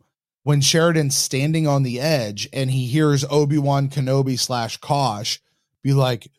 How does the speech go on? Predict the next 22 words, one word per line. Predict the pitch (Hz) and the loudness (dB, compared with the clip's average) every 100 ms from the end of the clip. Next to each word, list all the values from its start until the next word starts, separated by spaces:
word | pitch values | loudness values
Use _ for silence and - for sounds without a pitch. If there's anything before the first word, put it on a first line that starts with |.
| - | -6
"Use | 123 165 160 | 2 4 4
the | 139 | 2
Force, | 135 156 151 135 - - | 0 2 4 2 -2 -6
John, | 123 127 135 135 135 - _ _ 117 | -2 2 2 2 0 -4 _ _ -6
jump." | 110 160 135 - - _ _ _ _ | -2 0 -2 -10 -18 _ _ _ _
Yeah, | 185 226 | 0 0
'cause | - 151 | 0 -2
if | 147 | -2
Kosh | 151 170 - | 0 0 0
is | 151 | 0
down | 180 180 | 0 2
there, | 180 269 156 214 - _ _ _ _ | 2 2 0 -2 -8 _ _ _ _
I | 180 | -2
mean, | 190 | 0
pre-, | 170 226 - _ | 0 -2 -4 _
presumably | - 208 285 359 269 185 165 147 139 - _ _ _ | 0 0 2 0 0 2 2 2 -4 -10 _ _ _
Kosh, | - 175 170 147 - _ _ _ _ | -2 2 2 0 -10 _ _ _ _
when | 156 151 | -4 0
he | 156 | 0
died, | 143 143 165 190 | 2 2 2 2
also | 147 165 190 202 | 0 0 0 0
ascended? | 185 214 269 370 | 0 -2 -4 -4